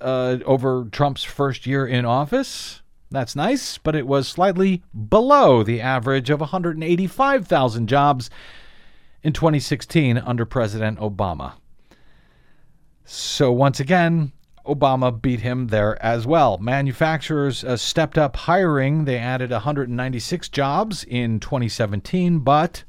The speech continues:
but they added more than that in both twenty eleven and twenty fourteen, both Obama years, just F Y I. Money is not pouring into nato, uh, as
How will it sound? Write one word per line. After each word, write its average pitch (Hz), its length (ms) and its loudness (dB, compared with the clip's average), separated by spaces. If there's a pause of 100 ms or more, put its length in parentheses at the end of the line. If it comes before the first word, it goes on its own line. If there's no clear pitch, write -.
but 175 480 2 (1300)
they 117 140 0
added 131 580 0
more 135 260 4
than 147 180 0
that 104 280 -2
in 104 200 0
both 101 240 0
twenty 120 280 0
eleven 160 640 2
and 127 240 0
twenty 120 260 0
fourteen, 151 720 0
both 156 480 2
Obama 120 580 0
years, 143 540 -2 (800)
just 98 260 -4
F 73 160 -10
Y 87 240 -4
I. - 300 -12 (840)
Money 147 360 2
is 139 160 4
not 131 240 0
pouring 233 460 2
into 143 280 0
nato, 180 600 2 (1500)
uh, 87 300 -2
as 104 420 -2